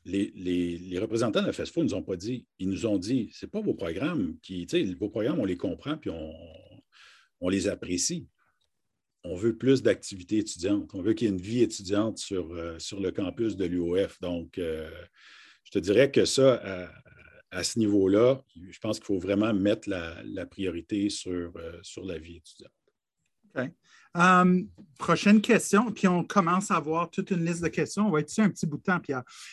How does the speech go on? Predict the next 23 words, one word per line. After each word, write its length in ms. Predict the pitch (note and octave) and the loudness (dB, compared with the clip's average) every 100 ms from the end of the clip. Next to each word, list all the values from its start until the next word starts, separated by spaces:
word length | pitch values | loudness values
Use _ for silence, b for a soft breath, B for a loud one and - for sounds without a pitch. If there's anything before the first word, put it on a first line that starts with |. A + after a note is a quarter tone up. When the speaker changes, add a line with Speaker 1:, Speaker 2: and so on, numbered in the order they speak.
| B | B
Speaker 2:
Euh, 200 | E3 F3 | 4 6
qu'est-ce 280 | D#3+ B3 B3+ | 4 2 4
que 80 | D#4 | 4
vous 260 | G3+ F3 F#3+ | 4 4 2
comptez 460 | - A#3 G#3 A3 | 2 2 4 6
mettre 340 | G3+ F#3 G3+ G#3 | 6 4 0 -2
en 100 | D#3+ | -2
place 340 | F3 E3 - | -2 -4 -4
pour 140 | - | -4
la 80 | E3 | -2
promotion 640 | C3+ F3+ E3 D3+ - F#3+ | -2 0 0 0 0 0
et 100 | F#3+ | 0
le 120 | D#3 D3 | 2 2
recrutement 600 | C3 E3 - _ D#3 C#3+ - | 2 -2 -4 _ -4 -4 -4
à 100 | D3+ | -2
l'international ? 760 | D3 C3+ D3 C3 C3 C#3 C#3 A#2+ B B | -2 0 0 0 -2 -2 -2 -2 B B
Je 80 | - | 2
sais 140 | A3 | 6
que 80 | F#3 | 6
vous 160 | D#3 D#3 | 6 6
en 140 | E3+ | 6
faites 240 | D3 F3 C3+ | 4 -2 0
déjà. 440 | D3 C3 E3 G#2 | -2 0 0 -2